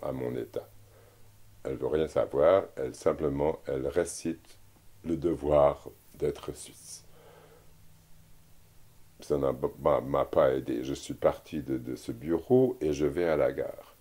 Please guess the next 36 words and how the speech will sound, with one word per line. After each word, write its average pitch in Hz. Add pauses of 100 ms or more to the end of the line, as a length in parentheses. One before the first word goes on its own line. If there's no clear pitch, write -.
(300)
Ma 82
mère 104
me 76
suit 110
comme, 76 (360)
je -
sais 78
pas 73
de 73
tout, - (520)
de, 73
de -
quoi 82
il 80
se -
passe. -
Ma 73
mère 90
vraiment 82 (340)
devient 82
vraiment 80
une, 71
une 71
paysanne 80
qui -
ne 67 (240)
comprend -
pas 73
grand-chose 73 (100)
à, 64 (720)
à 71
la 67
situation 73
du 69
monde. 65 (1200)
<clears throat> -